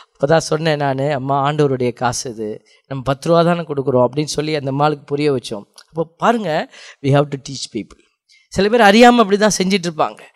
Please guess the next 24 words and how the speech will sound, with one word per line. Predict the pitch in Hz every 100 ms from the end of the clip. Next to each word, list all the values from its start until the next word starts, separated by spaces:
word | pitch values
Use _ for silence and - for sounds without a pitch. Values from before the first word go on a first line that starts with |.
| - -
அதனால | 131 180 214 208
தான் | 196 160 202
ஆண்டவர் | 220 170 175 160 -
சொல்றாரு, | 160 165 147 156
நன்மை | 151 208 220
செய்ய | - 170 165 190 247 - -
நம் | 143
முன், | 151 180 170
கலாத்தியர் | 202 226 208 165
ஆறு | 165 226 214
பத்துல | 180 - 196 160
சொல்றாரு, | 165 170 170 135 185 247 - - -
"இன்னும் | 156 247 294 285
காலம் | - 196 262 254
இருக்கும்போதே | 196 220 - 247 226 175 156 226 - -
எல்லோருக்கும் | 131 156 240 330 330 320 311 302
சிறப்பாக | 247 185 202 - 190 165 180 277 - -
நம்பிக்கை | 131 156 233 254 254 240
கொண்டோரின் | 220 214 220 208 202
குடும்பத்தினருக்கும் | 196 170 175 175 170 165 160 151 165 151
நன்மை | 123 165 208
செய்ய | 190 - 160 147
முன் | 131 135
வருவோம்." | 123 120 120 117 104